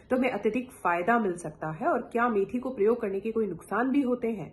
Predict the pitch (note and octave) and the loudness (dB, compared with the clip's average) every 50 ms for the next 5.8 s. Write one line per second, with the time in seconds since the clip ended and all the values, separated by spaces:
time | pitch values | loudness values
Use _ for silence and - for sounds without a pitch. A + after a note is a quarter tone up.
0 | - - D4 C#4 - F4 F#4 F#4 G#3 F3+ G3 A3 A#3 - - G3+ - E3+ D#3+ E3 | -4 -2 -2 0 2 2 0 0 2 2 2 2 2 2 -2 -2 -2 -2 -2 -2
1 | G3+ E4 F#4 A3+ A3 G#3+ C#4 B3+ B3 - - C4 C4+ B3+ A3 G#3 - - A#3+ B3+ | -2 -2 -2 -2 -2 -2 0 -2 -2 -2 -2 -2 0 0 0 0 0 2 2 2
2 | B3+ B3+ - B3 A#3+ A#3 - - C#4 C#4 B3 G#3+ G3 F#3 F#3+ G3+ - - C4+ C#4 | 2 0 -2 -2 -2 -2 -2 -2 0 0 2 2 4 4 4 4 4 2 -2 0
3 | G#3 F#3+ F#3 F#3+ G3+ G#3+ G#3+ G3+ F#3 E3 E3 A3 B3+ A#3+ A#3 G3 F#3+ G3 G3 A#3+ | 0 2 2 2 2 0 0 -2 -8 -6 -6 -4 -4 -4 -4 -2 -2 -4 -2 -4
4 | A#3 - G3 F#3+ - - G3 G3+ A3 B3+ C4+ C#4 C4+ - B3 B3 B3 B3 - F#3 | -4 -4 -6 -6 -4 -2 0 0 2 2 0 0 -2 -2 -2 -4 -2 -2 -2 -4
5 | F#3+ F#3+ - - G#3 F3+ E3 D#3+ D3 D#3+ - D#3+ D#3+ E3 G3 D#4 | -4 -4 -6 -6 -6 -6 -4 -4 -6 -6 -8 -8 -8 -6 -6 -8